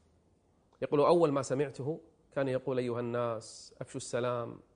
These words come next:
وأطعموا الطعام، وصلوا الأرحام، وصلوا بالليل والناس نيام، تدخلوا الجنة بسلام.'" ما أجمل هذه الكلمات، فيها الرحمة بين الناس، وفيها السلام، وفيها الحب والر-، يقول: "فجئت إلى النبي صلى الله عليه وآله وسلم."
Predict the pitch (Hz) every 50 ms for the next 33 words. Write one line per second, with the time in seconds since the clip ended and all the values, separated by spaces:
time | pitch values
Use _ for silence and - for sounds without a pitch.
0 | _ _ 123 139 135 - 127 131 127 127 - - 120 113 127 135 127 123 120 120
1 | 120 117 117 - 147 139 139 127 107 123 - - 139 135 135 135 131 113 - -
2 | - - 139 139 135 131 131 131 135 143 139 135 135 135 135 143 139 131 135 139
3 | 135 135 139 143 151 147 139 135 139 - - - - - - _ - 170 151 147
4 | - 156 156 156 143 127 151 151 156 147 139 - 147 139 139 127 - 143 151 156
5 | 156 151 185 214 220 226 180 185 185 190 170 175 175 175 170 165 156 - 170 160
6 | 151 151 170 180 180 170 139 113 - - - - - _ - - - - _ _
7 | - 180 160 151 160 190 - - 170 160 147 143 147 143 143 135 135 131 147 165
8 | 175 170 165 160 156 147 - - 135 - - 131 123 120 - - - 127 131 151
9 | 170 165 160 156 151 147 139 131 120 - 139 127 123 120 113 107 - 165 185 185
10 | 156 127 135 127 127 135 - - - - _ _ _ _ _ _ _ _ _ _
11 | _ _ _ _ _ _ _ _ _ _ _ _ - 147 - 180 170 123 135 117
12 | 127 143 135 - 143 123 110 110 104 104 107 101 98 - 104 95 95 98 104 98
13 | 92 95 85 95 98 92 95 87 90 85 78 - - 98 85 80